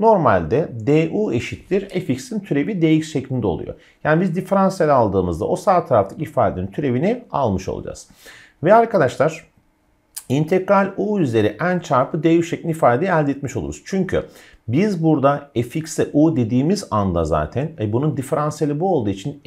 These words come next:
fx'in türevi çarpı dx gördüğümüz yere hemen bakın şuradan du'yu yazarız ve ifademiz bakın nedir? Bu şekilde elde edilmiş olur. Mesela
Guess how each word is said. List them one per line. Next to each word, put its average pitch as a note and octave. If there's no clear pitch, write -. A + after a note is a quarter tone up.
fx'in F3+
türevi F#3
çarpı F#2+
dx D#3
gördüğümüz E2
yere C3+
hemen D#3+
bakın G2+
şuradan F#2+
du'yu G#2
yazarız F#3
ve A#2+
ifademiz G2
bakın C3+
nedir? D#3+
Bu F3+
şekilde G#2+
elde B2
edilmiş C3
olur. -
Mesela F3+